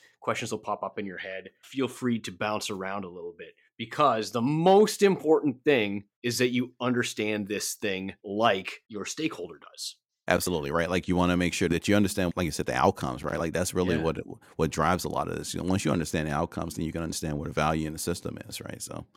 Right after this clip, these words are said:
Speaker 2: yeah, it's okay to jump around and try to get, paint the full picture.
Speaker 1: Better now, even if you look disorganized or whatever, because you ask questions out of order and jump back to other things and where, it's way better to do that at the start than it is to do it in the middle.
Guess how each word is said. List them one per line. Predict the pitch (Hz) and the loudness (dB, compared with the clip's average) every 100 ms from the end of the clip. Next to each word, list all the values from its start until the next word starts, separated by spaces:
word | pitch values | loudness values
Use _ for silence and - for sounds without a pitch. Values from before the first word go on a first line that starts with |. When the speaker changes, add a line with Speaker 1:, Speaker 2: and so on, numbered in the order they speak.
| _ | _
Speaker 2:
yeah, | 80 65 | -8 -8
it's | 65 82 | -8 -10
okay | 82 | -8
to | 80 | -6
jump | 80 82 82 | -4 -4 -2
around | 78 76 78 | -2 0 -2
and | 71 | -4
try | - 71 | -2 -4
to | |
get, | 69 - | -4 -6
paint | 69 64 | -4 -4
the | - | -6
full | - | -6
picture. | - - - - - _ - | -4 -6 -8 -14 -16 _ -8
Speaker 1:
Better | 113 190 196 | 4 8 8
now, | 147 143 160 107 117 143 | 8 8 8 6 6 4
even | 165 165 | 4 4
if | 160 | 4
you | 147 | 2
look | 131 143 143 | 6 6 6
disorganized | 135 160 160 170 160 135 127 117 | 4 6 8 8 8 6 6 4
or | |
whatever, | 117 113 110 127 | 2 4 4 4
because | 120 123 107 | 2 -2 2
you | 113 | 6
ask | 113 120 - | 6 4 2
questions | 131 113 - 117 110 | 2 2 2 0 0
out | 113 110 | 0 0
of | 101 | 0
order | 110 107 110 107 | 0 0 0 0
and | 101 101 | -2 -2
jump | 117 110 | -4 2
back | 110 117 | 2 2
to | - | -2
other | 120 110 | -6 -6
things | 104 113 110 107 101 | -4 -2 -2 -4 -6
and | 101 | -6
where, | 110 110 - - | -4 -4 -8 -8
it's | 127 151 | -4 -4
way | 220 294 320 330 | -2 0 4 6
better | 226 196 165 | 8 8 6
to | 135 | 2
do | 127 127 | -2 0
that | 117 107 | 2 2
at | 101 | -2
the | 107 | -6
start | - 123 117 101 | -2 2 0 -2
than | 104 | -8
it | 98 | -6
is | 107 | -6
to | - | -8
do | 98 104 | -10 -10
it | |
in | 90 | -10
the | 87 | -16
middle. | 90 85 - | -18 -20 -20